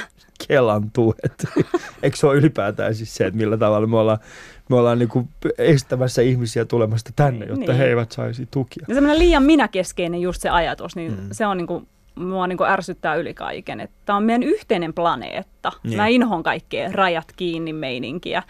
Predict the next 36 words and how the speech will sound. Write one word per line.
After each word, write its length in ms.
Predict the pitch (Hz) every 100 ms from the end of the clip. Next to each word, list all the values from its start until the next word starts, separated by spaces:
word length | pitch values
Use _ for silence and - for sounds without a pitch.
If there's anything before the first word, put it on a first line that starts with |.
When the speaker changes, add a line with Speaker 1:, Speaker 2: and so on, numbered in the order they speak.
| - - - 143
Speaker 1:
Niin, 120 | 233
se 40 |
Speaker 2:
Vaan 140 | 233 180
tää 100 | 453
on 20 |
meidän 100 | 403 151
Speaker 1:
yhteisöllisyys, 200 | - -
Speaker 2:
yhteinen 260 | 370 330
Speaker 1:
niin, 100 | 277
Speaker 2:
planeetta. 600 | 320 349 330 233 131 233
Speaker 1:
niin. 100 | 240 -
Speaker 2:
Pidetään 340 | 339 349 330
tästä 260 | 320 392 240
huolta. 340 | 214 180 151 185
Me 100 | 202
ollaan 160 | 233
kaikki 300 | 392 349 -
täällä. 360 | - - - 185 - _ -
Speaker 1:
Ja, 180 | 165 151
ja 160 | 170
tää 160 | 165 170
on 160 | 151 - -
mielenkiintoista, 440 | 170 147 - -
koska 220 | 135 -
sit 180 | 139 139 _
me 80 | 135 135
voidaan 240 | 131 127
palata 300 | 147 135 113
siis 280 | - 117 -
siihen, 240 | 131 117
että 100 | -
ihmiset 320 | 143 151 143 _ _ _ -
unohtaa 580 | 185 175 - 120 107
sen, 240 | 107 110 98 123 _ -
niin 160 | 107
kun, 240 | - 110